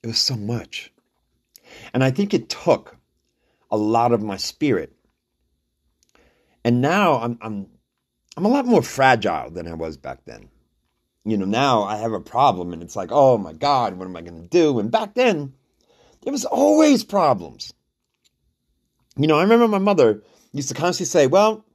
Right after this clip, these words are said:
what are you gonna do?" Like, that was it. "What are you gonna do? Oh, well." You keep it moving, you know, you just keep it moving. And, and there's a certain perseverance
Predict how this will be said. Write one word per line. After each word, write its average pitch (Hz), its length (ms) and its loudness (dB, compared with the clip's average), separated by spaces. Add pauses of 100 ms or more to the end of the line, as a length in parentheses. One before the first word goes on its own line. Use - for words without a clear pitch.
(140)
what 123 140 -6
are 143 40 -2
you 131 60 -2
gonna 131 140 -2
do?" 95 280 -4 (1120)
Like, 131 140 2
that 147 140 6
was 143 140 -2
it. - 260 2 (140)
"What 147 160 -2
are 170 40 2
you 170 60 -2
gonna 170 140 -6
do? 135 220 -6 (120)
Oh, 170 100 0
well." 127 280 0 (600)
You 117 80 -8
keep 139 200 -12
it 156 40 -10
moving, 156 420 -4 (120)
you 113 100 -6
know, 101 140 -4
you 120 100 -8
just 120 180 -10
keep 131 180 -8
it 123 40 -12
moving. 101 380 -10 (2750)
And, 160 160 -2
and 151 400 -4 (600)
there's 208 160 2
a 220 60 0
certain 233 520 0 (3250)
perseverance 123 960 0